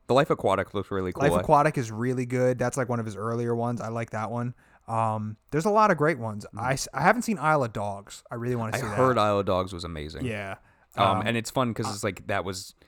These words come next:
Speaker 1: his opportunity to do, like, stop motion
Speaker 2: Well,
Speaker 1: animation.
Speaker 2: he did stop motion with Fantastic Mister Fox. And
Speaker 1: Yes.
Speaker 2: I didn't love the Fantastic Mister Fox.
Speaker 1: Mm-hmm.
Speaker 2: I thought it was a little too, um,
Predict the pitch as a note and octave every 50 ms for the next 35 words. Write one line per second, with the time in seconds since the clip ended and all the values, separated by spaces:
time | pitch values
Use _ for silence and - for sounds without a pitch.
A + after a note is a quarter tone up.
0 | _ _ _ - A#2+ A2 G2 F#2+ - G2 F2+ A2 G#2 F#2 F#2 F2 F2 F2 - G2+
1 | F#2+ F#2 F2 E2+ - - F2 F2 - F#2 F2+ F2+ - - E3 F3+ F3+ E3+ F3+ C4
2 | C#4+ A#3 - - - B3 A3 A3 G#3 G#3 G#3+ G#3 G3+ - - G#3+ F#3+ F#3 F3+ E3
3 | C#3+ D3 D#3 D3+ C#3+ - _ - - - - D#3 C#3+ C#3 C#3+ D#3+ D#3 D3+ - -
4 | D3+ D#3 D3+ C#3 - - A#2+ - - - C3 B2+ A#2 A2+ A2+ - - - B2 A2+
5 | D#2+ D2+ - - C#3 D#3+ A3 A#3 F3+ C3 B2 B2 A#2+ A#2+ B2 C3 C3+ C3 C3 -
6 | D3+ D3 D3+ D#3 D3 D3 - D3+ D3+ D#3 - - D#3+ C#3+ - D3+ D#3 D3+ D3+ D#3
7 | - - - - - - - B2 B2+ G2 G#2+ A#2+ - - D3 C#3+ C#3+ C#3 B2+ A#2+
8 | A#2+ B2+ B2+ B2+ B2+ _ _ _ _ _ - - D3 C3 B2 B2 A#2+ A#2+ A#2+ A2+
9 | A2 A2 G#2+ G#2+ A2 A2 G#2+ G#2+ G#2+